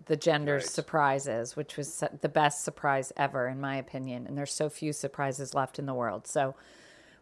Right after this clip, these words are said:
Speaker 1: we, um, had, I went into labor with Charlie,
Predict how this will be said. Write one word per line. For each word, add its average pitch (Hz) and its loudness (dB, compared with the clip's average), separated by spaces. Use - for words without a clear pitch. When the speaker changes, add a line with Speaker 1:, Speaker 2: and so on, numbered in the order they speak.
Speaker 1:
we, 185 6
um, 165 6
had, 160 8
I 151 6
went 170 4
into 190 2
labor 165 8
with 156 2
Charlie, 143 2